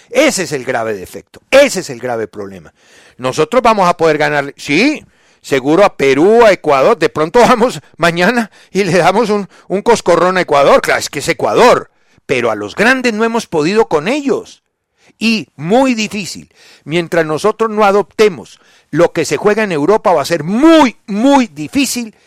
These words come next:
que nosotros ganemos títulos. Vamos a ganar partidos,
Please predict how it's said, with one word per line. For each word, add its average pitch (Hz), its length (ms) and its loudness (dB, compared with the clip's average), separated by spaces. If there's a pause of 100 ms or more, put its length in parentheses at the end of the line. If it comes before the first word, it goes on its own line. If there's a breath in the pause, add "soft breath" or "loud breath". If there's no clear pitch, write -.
(120)
que 165 120 -2
nosotros 165 500 -6
ganemos 131 500 -6
títulos. - 520 -12 (280 soft breath)
Vamos 240 340 2
a 196 40 -4
ganar 185 320 -2
partidos, 196 540 -4